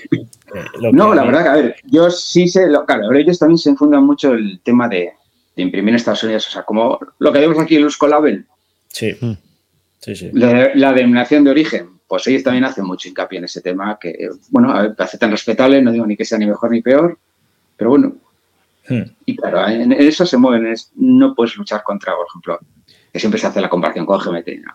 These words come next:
Speaker 2: G M T está un poco por encima. Y, y vi que salieron todos, Brian McBowen, toda esta gente salían de Abajo Hill, o sea, se conocen todos.
Speaker 1: Ya, ya.
Speaker 3: Sí, sí.
Speaker 1: El porcentaje
Speaker 2: Al final
Speaker 1: de ventas de Multiman es A S L en un porcentaje altísimo, ¿no? Entiendo.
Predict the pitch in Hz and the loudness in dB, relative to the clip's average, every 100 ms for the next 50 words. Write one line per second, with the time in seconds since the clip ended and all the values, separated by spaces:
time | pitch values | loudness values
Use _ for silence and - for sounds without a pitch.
0 | - 85 85 90 92 95 - _ _ _ | -12 -10 -8 -6 -4 -6 -10 _ _ _
1 | _ _ _ - 85 71 71 - 80 - | _ _ _ -8 -6 -4 -4 -4 -6 -6
2 | - - 95 82 98 123 131 - 139 139 | -10 -10 -6 -4 0 2 2 2 2 4
3 | 131 101 135 98 - 107 117 117 120 120 | 2 0 -2 -2 -4 -4 0 2 0 -4
4 | _ _ _ _ _ 117 107 117 123 117 | _ _ _ _ _ -2 0 2 4 2
5 | 120 131 135 120 131 135 123 135 110 95 | 0 -2 -2 0 0 0 0 0 0 -2
6 | 87 - - 139 123 - - - - - | -4 -8 -2 0 0 -2 -10 -10 -8 -8
7 | 113 - - 127 101 - - _ - 104 | -8 -8 -4 -4 -4 -8 -16 _ -14 -6
8 | - 117 107 104 95 - 113 117 127 120 | -2 -2 -2 -4 -2 0 0 2 0 2
9 | 139 143 151 151 147 143 135 120 123 131 | 4 4 2 0 -2 0 0 0 0 0
10 | 160 165 117 120 113 - 117 117 - 113 | -2 -4 -4 -4 -4 -4 -2 0 0 0
11 | 131 123 113 110 110 104 110 123 98 95 | 0 0 2 0 -2 -4 -4 -4 -4 -8
12 | 82 76 101 131 - 117 - | -10 -10 -10 -8 -8 -8 -8